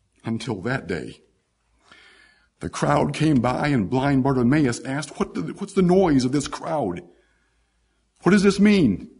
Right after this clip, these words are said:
Oh, that Jesus was coming this way. And he began to cry out, "Lord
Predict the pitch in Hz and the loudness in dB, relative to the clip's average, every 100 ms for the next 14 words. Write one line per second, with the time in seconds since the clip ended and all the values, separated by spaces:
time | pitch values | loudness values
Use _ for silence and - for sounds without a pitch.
0 | _ _ _ _ _ - 123 127 90 110 | _ _ _ _ _ -10 -6 -4 -4 0
1 | 196 185 - - - _ _ _ _ 123 | 2 0 -4 -12 -18 _ _ _ _ -2
2 | 113 - 160 151 139 120 98 104 104 90 | -2 -2 -2 2 2 0 -2 -2 -2 -2
3 | - _ _ _ _ _ - 110 165 160 | -8 _ _ _ _ _ -8 -2 -2 0
4 | 147 156 - - - 165 160 170 147 131 | 2 2 2 -2 -4 -4 -2 0 0 -2
5 | - - _ _ _ _ _ _ _ _ | -4 -16 _ _ _ _ _ _ _ _
6 | - 123 165 180 143 95 - | -4 4 8 8 6 0 -6